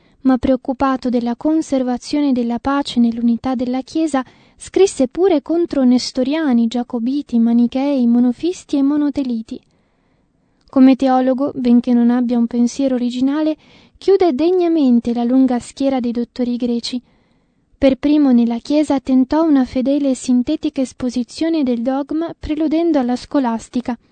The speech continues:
in quanto cercò nella filosofia aristotelica argomenti per spiegare le verità rivelate.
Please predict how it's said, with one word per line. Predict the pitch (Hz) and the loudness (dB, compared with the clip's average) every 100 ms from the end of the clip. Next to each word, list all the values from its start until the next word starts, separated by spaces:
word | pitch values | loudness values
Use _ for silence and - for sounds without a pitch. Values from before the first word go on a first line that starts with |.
| _ _ _ | _ _ _
in | 277 262 | 2 2
quanto | 262 277 262 | 2 0 0
cercò | 240 254 - 277 247 | -2 -4 -4 -2 2
nella | 233 233 233 | 2 0 -4
filosofia | - 240 233 247 - 285 | -4 -4 -2 -4 -2 -2
aristotelica | 254 240 - 254 269 285 311 - 339 - - _ - | -2 -4 -6 -6 -4 -4 -4 -4 -6 -10 -20 _ -2
argomenti | 247 247 339 277 220 226 277 - | -2 2 2 4 4 2 -2 -6
per | - | -6
spiegare | 311 - 339 294 320 320 | -4 -2 -2 0 0 0
le | 247 | 0
verità | 240 240 240 262 277 | -2 -2 -2 -2 0
rivelate. | 262 247 233 226 226 247 | 0 -2 -2 -4 -6 -6